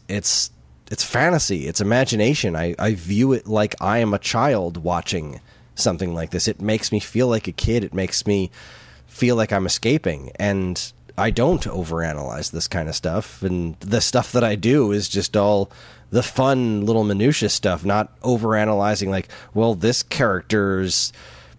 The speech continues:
something wouldn't react this way because this is the way I think this character would go," or, or that kind of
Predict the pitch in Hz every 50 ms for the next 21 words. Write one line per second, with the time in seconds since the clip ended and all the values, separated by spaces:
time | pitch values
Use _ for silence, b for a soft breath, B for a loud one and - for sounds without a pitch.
0 | - - - - - - - - - - - - 139 110 113 - 120 110 107 104
1 | 104 104 113 123 110 123 113 101 82 - 104 104 110 113 113 113 127 - - -
2 | 92 90 113 139 135 - 101 95 90 90 95 95 85 92 82 - 107 92 85 95
3 | 107 - - 101 - - 101 104 110 107 92 98 143 170 156 - 104 85 71 -
4 | 90 90 - - - 110 82 82 82 - - 90 87 87 80 73 71 87 85 80
5 | 80 78 80 85 87 73 80 95 92 90 82 104 131 147 - - 113 98 92 90
6 | 85 80 - - -